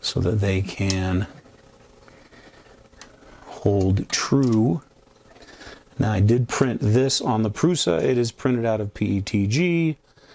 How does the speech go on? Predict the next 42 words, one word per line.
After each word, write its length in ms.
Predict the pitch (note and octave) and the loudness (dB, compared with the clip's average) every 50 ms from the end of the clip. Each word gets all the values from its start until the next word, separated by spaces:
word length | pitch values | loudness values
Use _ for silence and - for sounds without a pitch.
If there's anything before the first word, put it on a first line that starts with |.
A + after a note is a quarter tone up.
| - - - _ _ _ - | -20 -20 -20 _ _ _ -6
I 100 | - G#2 | -2 -2
did 280 | G#2 G2+ G#2+ G#2+ G#2 - | 0 2 2 0 0 -2
print 220 | - - G#2+ G2 | -2 -2 -2 -2
it 100 | - - | -4 -6
fairly 920 | - - - - _ - C3 C3 C3+ C3+ C3+ B2+ B2+ B2 A#2+ A2+ A#2+ - - - - - - - | -8 -14 -14 -16 _ -2 0 2 2 2 2 2 2 2 2 0 -2 -4 -12 -18 -20 -20 -20 -18
solid 680 | - - - - - C#3+ C#3+ C#3 C#3 C#3 C#3 C3 - - - D3 | -8 -4 -2 -2 0 0 0 2 2 2 0 0 -2 -6 -10 -6
with 380 | E3 A2 G#2+ G#2 - - - - | -2 0 0 0 -2 -6 -18 -6
probably 320 | - A#2 A2 G#2+ A2 G#2+ | -4 -2 -2 0 0 -2
five 380 | G2 - - A#2+ A#2 A2+ A2 - | -2 0 0 0 0 0 -2 -2
perimeters 640 | - A#2 A#2+ B2 B2 A#2 A#2 A#2 A2+ A2+ G#2+ - - _ _ - - - - - - - _ _ | -2 0 0 2 2 2 2 2 2 0 -2 -4 -12 _ _ -20 -20 -20 -20 -20 -20 -20 _ _
or 140 | - G#2+ G#2+ | -2 -2 -2
so, 200 | - - A2 G#2 | 0 0 0 0
but 160 | G#2+ G#2+ G#2+ | 2 2 2
it 160 | G2+ - - - | 2 0 0 0
is 280 | C3 A2+ G2+ G2 G#2 | 0 0 0 0 0
not, 420 | G#2+ A2 A2 A2 G#2+ - - - - - - | 0 0 0 0 -2 -4 -6 -14 -16 -10 -6
I 60 | A#2 G#2+ | -2 -2
mean, 180 | G#2+ G#2+ G#2 | 0 -2 -2
it's 100 | G2 - | -2 -2
solid 340 | - - - B2 B2 A#2+ A2 | -2 0 0 0 2 0 0
on 120 | G#2+ G#2 | -2 -4
the 160 | G2+ - - D3 | -6 -4 -2 0
edges 340 | C#3 C3+ B2+ B2 A#2 - | 0 2 0 0 -2 -2
here, 440 | - - D#3+ D3 C#3+ C#3 C#3 C3 - _ _ - - - - _ - _ - | -2 -2 0 0 2 2 0 0 -2 _ _ -20 -20 -20 -20 _ -20 _ -4
but 140 | - A2+ A2 | -2 0 0
it 100 | G2+ G#2 | 0 0
is 120 | G#2 G2+ | 0 0
not 280 | A2+ A#2 A2+ A2+ - - | 0 0 0 0 0 -2
entirely 720 | A2 G#2 - - - - A#2+ A#2+ A2+ A2 G#2+ G#2 G#2+ G#2+ | -2 -4 -4 -6 -4 -4 -2 0 0 0 0 2 0 0
one 160 | G2+ G#2 G#2 G#2 | 0 -2 -4 -4
hundred 280 | A2 G#2+ G#2+ G2+ F#2+ | -4 -2 -2 -2 -2
percent. 440 | - F#2 F#2+ - A2+ A2 A2 G#2 - | -2 -2 -2 0 -2 -2 -2 -2 -4
I 80 | A#2 G#2+ | -4 -2
guess 260 | G#2 A2 G#2 - G2 | 0 -2 -2 0 -4
I 60 | F#2 | -6
could 240 | G2 - - C3 B2+ | -6 -2 -2 0 0
have 100 | A#2 - | 0 -2
printed 300 | - C3+ B2+ B2+ A#2+ A#2 | -2 0 0 0 0 0
it 120 | A#2 - | -2 -4
a 80 | A#2+ A2+ | -4 -2
hundred 220 | A#2 A#2+ A#2+ A#2 | 0 0 0 0
percent. 480 | A#2+ A#2 A2+ - B2+ A#2+ A#2+ B2 B2 | -2 -4 -2 -2 -2 -2 -2 -2 -4